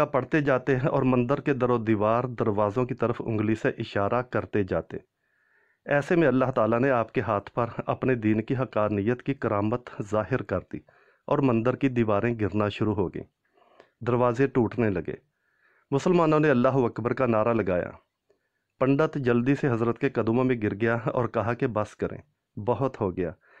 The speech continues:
लेकिन इसकी हकीकत तो बता देंगे, ये क्या हुआ?" आप रहमतुल्लाह ताला अलैह ने फरमाया कि अल्लाह ताला कुरान पाक में फरमाता है कि कुरान अगर पहाड़ पर नाजल कर देता तो वो भी अपनी जगह नहीं ठहर सकता, फिर इस मंदिर की क्या मजाल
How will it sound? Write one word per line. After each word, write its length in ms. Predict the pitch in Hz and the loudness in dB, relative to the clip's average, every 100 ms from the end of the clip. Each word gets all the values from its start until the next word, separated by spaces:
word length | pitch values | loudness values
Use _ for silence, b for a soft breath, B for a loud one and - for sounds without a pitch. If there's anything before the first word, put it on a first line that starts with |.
| b | b
लेकिन 280 | 127 135 160 - | -4 0 0 -2
इसकी 260 | 147 - | -4 -2
हकीकत 460 | 131 123 117 113 151 | -2 0 -2 0 0
तो 100 | 147 | 0
बता 260 | 117 107 107 | 0 0 0
देंगे, 240 | 120 143 | 0 0
ये 140 | 151 139 | 0 0
क्या 200 | 127 110 | 2 0
हुआ?" 280 | 104 98 - - _ _ b b b b b b b b - | 0 -2 -6 -12 _ _ b b b b b b b b 0
आप 220 | 143 170 | 2 4
रहमतुल्लाह 560 | 196 175 175 151 143 139 | 2 2 2 2 4 2
ताला 280 | 143 127 131 | 2 4 4
अलैह 180 | 123 123 | 2 2
ने 100 | 139 | 0
फरमाया 460 | 139 117 107 110 | 0 0 2 2
कि 140 | 127 170 | 0 0
अल्लाह 280 | 127 120 120 | 0 0 -2
ताला 320 | 113 101 113 | 0 0 0
कुरान 420 | 131 135 117 110 110 | -2 -2 0 2 0
पाक 260 | 104 104 104 | 0 -2 0
में 120 | 117 | -2
फरमाता 520 | 120 110 101 90 - 107 | -2 -4 -2 -2 -2 -2
है 140 | 139 196 b b b b b - | -2 -4 b b b b b -2
कि 80 | 143 | 0
कुरान 460 | 151 131 117 110 | 2 2 2 2
अगर 400 | 101 - 127 135 127 | 0 -2 -2 0 -2
पहाड़ 360 | 117 110 110 | -2 0 0
पर 200 | 117 147 | 0 -2
नाजल 320 | 147 113 107 113 | 2 2 0 -2
कर 160 | 107 98 | -2 -2
देता 340 | 104 101 135 | -2 -2 -2
तो 120 | 143 147 | -2 0
वो 160 | 139 | 0
भी 140 | 151 151 | 0 0
अपनी 260 | 120 113 110 | 0 0 0
जगह 300 | 104 104 139 | 0 0 0
नहीं 320 | 135 107 139 139 | 0 2 0 0
ठहर 240 | - 104 123 | -4 -4 -4
सकता, 400 | - 107 - 82 - b b b b b b b b _ | -4 -6 -4 -6 -6 b b b b b b b b _
फिर 140 | 160 - | -2 0
इस 200 | - 147 | -2 2
मंदिर 300 | 127 123 151 | 2 4 2
की 120 | 156 | 0
क्या 180 | 143 117 | 2 2
मजाल 360 | 107 98 87 | 2 0 -2